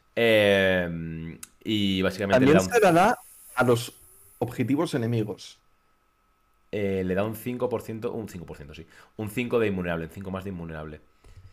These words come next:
Speaker 1: Eh, no, no se la da a los enemigos. It's time, ah, no, operative, sí, sí, es cierto. Cualquier operativo. Qué interesante. O sea, es,
Speaker 2: <laughs>
Speaker 1: es, es
Speaker 2: Es
Speaker 1: un
Speaker 2: muy
Speaker 1: campo de
Speaker 2: curioso.
Speaker 1: energía para todo el mundo, básicamente.
Speaker 2: Sí, sí, sí. Podrías forzar la situación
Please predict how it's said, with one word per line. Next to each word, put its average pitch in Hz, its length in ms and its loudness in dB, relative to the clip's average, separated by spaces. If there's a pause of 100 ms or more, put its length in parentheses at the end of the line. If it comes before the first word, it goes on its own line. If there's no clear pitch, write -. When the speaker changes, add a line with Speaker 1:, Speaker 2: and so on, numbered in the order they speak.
(560)
Speaker 1:
Eh, 110 240 2
no, 104 140 2
no 104 120 0
se 117 100 -6
la 113 80 4
da 107 60 2
a - 20 2
los 87 120 -4
enemigos. 82 560 -12 (260)
It's 123 120 -10
time, 156 200 0
ah, 143 80 2
no, 131 60 2
operative, 104 320 -2
sí, 135 120 -8
sí, 127 200 -8
es 90 100 -12
cierto. 87 260 -16 (400)
Cualquier 95 240 -8
operativo. 92 420 -10 (1040)
Qué 110 80 -10
interesante. 90 380 -10 (680)
O - 40 -18
sea, 104 100 2
es, - 80 -2
Speaker 2:
<laughs> - 60 -10
Speaker 1:
es, 139 80 2
es 101 120 -6
Speaker 2:
Es 127 140 2
Speaker 1:
un 143 100 2
Speaker 2:
muy 165 60 2
Speaker 1:
campo 135 260 10
de 127 80 8
Speaker 2:
curioso. 120 80 6
Speaker 1:
energía 120 420 0
para 92 120 -4
todo 87 140 -8
el 78 60 -10
mundo, 76 300 -18 (260)
básicamente. 80 500 -14
Speaker 2:
Sí, - 280 -4 (280)
sí, - 40 -16
sí. 104 220 -8 (300)
Podrías 135 560 2 (320)
forzar 139 600 2
la 117 120 0
situación 131 680 -2